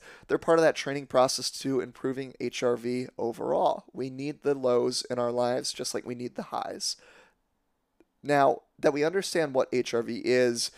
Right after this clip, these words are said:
and how we can use and really use it as a performance indicator, we want to shift our focus to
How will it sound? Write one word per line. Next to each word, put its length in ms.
and 100
how 160
we 140
can 260
use 880
and 220
really 180
use 260
it 120
as 100
a 60
performance 600
indicator, 560
we 80
want 100
to 100
shift 220
our 100
focus 520
to 260